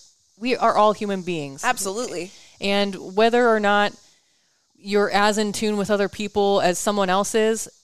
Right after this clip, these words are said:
Speaker 1: people still pick up subliminally on shit that you're doing.
Speaker 2: Yeah.
Speaker 1: It could be as simple as body language. If you are sitting with your arms crossed in every single interaction and seem miserable that you're there,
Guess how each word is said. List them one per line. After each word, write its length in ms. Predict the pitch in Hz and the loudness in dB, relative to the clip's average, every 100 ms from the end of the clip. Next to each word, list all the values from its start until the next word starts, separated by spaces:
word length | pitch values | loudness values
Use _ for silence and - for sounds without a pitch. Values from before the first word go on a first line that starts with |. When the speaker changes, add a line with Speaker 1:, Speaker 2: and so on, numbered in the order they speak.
| _ - | _ -10
Speaker 1:
people 280 | 254 247 247 | -6 -2 -4
still 260 | - 226 | 0 0
pick 280 | 214 - 196 | 0 -4 0
up 140 | 190 - | 0 0
subliminally 760 | 190 165 185 190 180 170 160 | -6 -4 -4 -2 -4 -4 -4
on 80 | 156 | -4
shit 300 | - - 175 | -4 -4 -4
that 100 | 151 | -6
you're 140 | 151 | -8
doing. 400 | 147 151 - - - _ _ | -6 -6 -8 -14 -20 _ _
Speaker 2:
Yeah. 140 | - 196 | -6 -4
Speaker 1:
It 80 | |
could 160 | - 226 | -2 0
be 220 | 220 214 | 0 0
as 120 | 170 | -2
simple 560 | - 214 208 208 196 196 - | -2 -4 -2 0 0 0 0
as 380 | 175 170 170 - | 2 2 0 -6
body 460 | 160 160 160 160 | -2 0 0 -2
language. 520 | 156 143 139 139 - - _ _ _ | -6 -6 -10 -10 -14 -20 _ _ _
If 160 | 190 185 | -6 -2
you 160 | 247 | 0
are 100 | 277 | 2
sitting 300 | 262 240 226 | 0 0 0
with 180 | 226 214 | 0 -2
your 120 | 208 - | -2 0
arms 300 | 180 190 - | 0 -2 -4
crossed 340 | 214 208 208 | 0 0 0
in 140 | 180 - | -6 -2
every 300 | 185 196 214 | -2 -2 -4
single 320 | 220 202 202 185 | -4 -4 -4 -4
interaction 560 | 190 175 165 - 208 | -2 0 0 -2 -4
and 160 | 180 165 | -6 -6
seem 480 | - 208 202 196 175 | -6 -6 -6 -6 -6
miserable 560 | 180 202 196 202 208 | -2 -2 -2 -2 -2
that 140 | 180 165 | -2 -4
you're 140 | 170 | -4
there, 420 | 160 165 196 233 | -2 -2 -2 -6